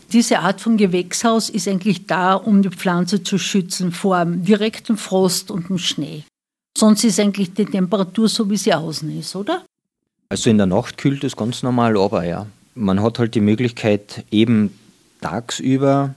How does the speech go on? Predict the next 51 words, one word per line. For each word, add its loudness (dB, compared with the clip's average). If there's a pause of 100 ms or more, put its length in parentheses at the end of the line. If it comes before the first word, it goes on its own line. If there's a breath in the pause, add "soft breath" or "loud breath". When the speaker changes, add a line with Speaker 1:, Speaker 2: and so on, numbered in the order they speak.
Speaker 2:
oder 0
auch -2
wenn -2
kein -2
schönes -2
Wetter 0
ist, -4
drinnen, 2
der 0
Boden 0
ist -4
ja 0
auch -8
warm 0
und 0
der 0
gibt -6
viel -2
Wärme 0
ab. 0
Das -4
heißt, -4
ich -2
hab -2
auch 0 (300)
im -4
Frühjahr, 2
wenn -2
bewölkt -2
ist -4
und -6
ich 2
mach -2
das -8
Gewächshaus -2
zu, 2
hab 0
ich 2
drinnen 2
meine 0
achtzehn, -4
zwanzig, -4
zweiundzwanzig -2
Grad. -2 (480)
Dann -6
kann -2
ich 2
auch -2
lü-, -4
wieder 0
lüften. -2